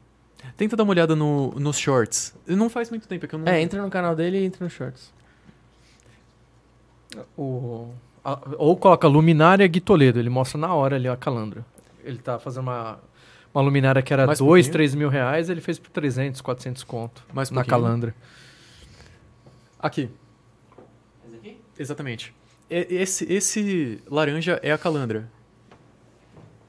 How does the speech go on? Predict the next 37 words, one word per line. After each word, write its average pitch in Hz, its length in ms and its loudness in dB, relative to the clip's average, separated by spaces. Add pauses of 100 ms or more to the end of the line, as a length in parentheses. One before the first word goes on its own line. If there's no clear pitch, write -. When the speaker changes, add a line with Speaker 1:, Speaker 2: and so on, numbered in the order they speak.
(2250)
Speaker 1:
Ah, 139 100 -4
não. 127 180 -4
Eu, 143 80 0
eu 165 140 2
acho 185 120 -2
que - 80 -2
esse 214 100 -4
não 208 80 -2
é 208 40 0
exatamente 196 440 -2
o 190 40 -4
que - 100 -4
eu 180 60 0
falo 160 320 -2
sobre 165 420 -2
a, 170 320 0 (120)
a 147 80 -8
calandra, 156 320 -2
Speaker 2:
Não, 165 60 0
Speaker 1:
mas 120 160 -2
Speaker 2:
mas 95 100 -12
Speaker 1:
mostra. 127 380 -4
Speaker 2:
se, 113 80 -10
se 131 120 -12
der 131 160 -6
pra 151 100 -8
ver 135 120 -8
ela 131 120 -8
funcionando, 127 600 -14
já 147 80 -16
dá 147 100 -18
pra 151 220 -18 (1500)
Speaker 1:
Isso - 100 -16
aí 123 60 -14
são 120 140 -6
alguns 113 280 -8
testes. - 640 -4